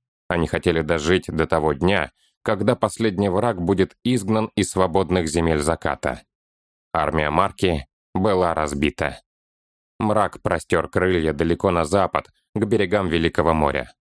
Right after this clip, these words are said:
Но что им с того? Пока есть силы и дыхание, они будут драться.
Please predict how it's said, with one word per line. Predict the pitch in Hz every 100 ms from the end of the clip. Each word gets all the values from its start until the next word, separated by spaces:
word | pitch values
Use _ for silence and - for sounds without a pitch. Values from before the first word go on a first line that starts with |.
| _ _ _ -
Но | 110
что | - 101
им | 78
с | -
того? | - 69 64 - _ _ _ _ _ -
Пока | 107 131
есть | 120 104 -
силы | - - 113 104 82
и | 76
дыхание, | 87 - 117 110 82 69
они | 71 87
будут | 92 113 110
драться. | 107 131 - - -